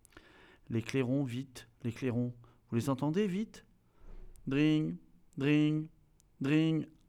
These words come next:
Un robot m'apporte à manger. La table, je vous dis pas, la table.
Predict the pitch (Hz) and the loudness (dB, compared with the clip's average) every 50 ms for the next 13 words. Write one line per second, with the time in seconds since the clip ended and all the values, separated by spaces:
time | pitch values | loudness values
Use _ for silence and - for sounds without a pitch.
0 | _ _ - 120 117 110 - 139 143 139 147 165 156 147 131 - - 127 - - | _ _ 0 2 2 2 2 2 2 4 2 2 2 2 2 2 0 -4 -2 -2
1 | 127 117 113 110 107 110 107 107 110 - - - - - _ _ _ _ - - | -2 0 0 0 -2 -4 -6 -6 -8 -14 -20 -20 -20 -20 _ _ _ _ -20 -20
2 | - - - - - _ _ _ _ - 113 110 107 - 123 120 120 117 117 107 | -20 -20 -20 -20 -20 _ _ _ _ -2 -2 -2 0 0 0 0 2 2 0 -2
3 | 98 101 98 98 90 - - - - 95 90 78 - - - - - - 67 53 | -2 -4 -4 -6 -6 -10 -10 -6 -4 -4 -4 -4 -6 -10 -14 -12 -10 -10 -8 -8
4 | 50 50 - | -10 -14 -16